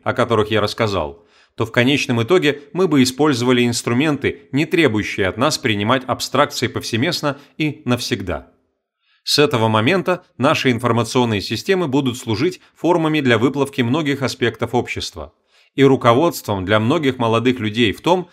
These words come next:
как стать личностью в обществе, шагом к информационной архитектуре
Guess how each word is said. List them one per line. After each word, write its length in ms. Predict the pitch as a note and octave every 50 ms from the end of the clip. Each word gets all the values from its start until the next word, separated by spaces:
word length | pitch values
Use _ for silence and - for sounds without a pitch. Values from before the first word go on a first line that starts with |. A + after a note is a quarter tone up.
| _ _ _ -
как 240 | - E3+ F3+ F3
стать 340 | - - - C3 C3+ C3 -
личностью 520 | G#2+ G#2+ - - - A2+ G#2+ - - A2 G#2
в 40 |
обществе, 600 | G#2+ G2+ - - - F2 - - - D#2+ D2 - _ _ _ _ _
шагом 520 | - - - D#3 F3 D3+ C#3+ C3+ B2+ B2+ - - -
к 60 | C#3+
информационной 800 | C3+ B2+ C3 B2+ B2+ C3 B2+ B2+ - C3+ C#3 C3+ B2+ A#2 A2
архитектуре 760 | G#2 G#2 - A#2 G2 - A2+ - - E3+ F3+ D#3 D3 - -